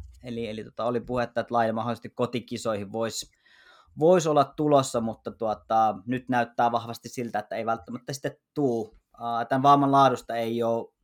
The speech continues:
vielä hirveästi tietoa, ää, ja on, on edelleen auki, että kestääkö, kestääkö kuin pitkään. Mä luulen, että Blue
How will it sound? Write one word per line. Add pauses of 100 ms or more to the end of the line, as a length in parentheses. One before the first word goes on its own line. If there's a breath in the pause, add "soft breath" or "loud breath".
(120)
vielä
hirveästi (320)
tietoa, (400)
ää, (240)
ja
on, (140)
on
edelleen (800 soft breath)
auki, (100)
että
kestääkö, (220)
kestääkö
kuin (840)
pitkään.
Mä
luulen,
että
Blue